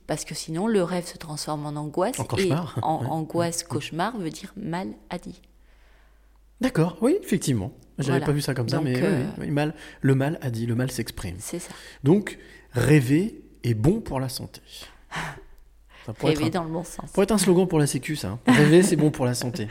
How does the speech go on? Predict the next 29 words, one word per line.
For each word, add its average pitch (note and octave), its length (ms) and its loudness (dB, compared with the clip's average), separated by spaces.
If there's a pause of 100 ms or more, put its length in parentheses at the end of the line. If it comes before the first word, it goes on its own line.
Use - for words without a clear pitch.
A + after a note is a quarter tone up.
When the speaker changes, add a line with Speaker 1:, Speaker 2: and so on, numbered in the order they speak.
(140)
Speaker 1:
<laughs> - 180 -8
Ils G3+ 100 4
vont E3+ 100 0
y E3+ 80 0
venir. G3 280 -4 (140)
Speaker 2:
<laughs> - 240 2
Oh, A2+ 100 -8
bah, F2+ 100 -4
écoute, C#3+ 280 -2
faut G#2+ 120 -4
espérer, B2+ 400 0
hein. D3 160 0 (240)
Il D3+ 80 4
serait C#3 180 4
temps. D#3+ 220 0 (140)
<laughs> C#4+ 60 10 (840)
Euh, C#3+ 160 8
je C#3+ 60 -4
te - 80 -4
propose A#3 300 0
donc D#3+ 180 0
une C3 140 2 (200)
troisième D3+ 600 0 (420)
question C3+ 380 -2
de B2+ 40 -4
l'invité A#2 260 -4
Speaker 1:
Oui. F3+ 120 -6
Speaker 2:
surprise. F#3+ 400 -6 (540)
Euh, B2 440 4